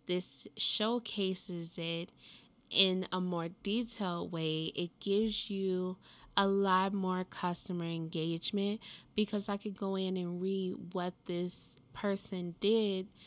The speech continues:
to do what I'm trying to do.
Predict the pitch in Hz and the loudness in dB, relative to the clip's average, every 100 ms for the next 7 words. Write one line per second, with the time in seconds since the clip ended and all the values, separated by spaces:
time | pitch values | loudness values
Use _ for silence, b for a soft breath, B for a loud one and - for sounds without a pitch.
0 | B B B - - - 214 208 202 196 | B B B 8 8 8 4 4 4 2
1 | 208 B B B B - - - - 254 | -2 B B B B -20 -20 -2 4 6
2 | 262 208 202 190 165 175 175 - 185 170 | 6 4 2 4 4 4 2 0 -2 -4
3 | 165 165 - 170 165 156 - | -4 -2 -4 -4 -4 -4 -6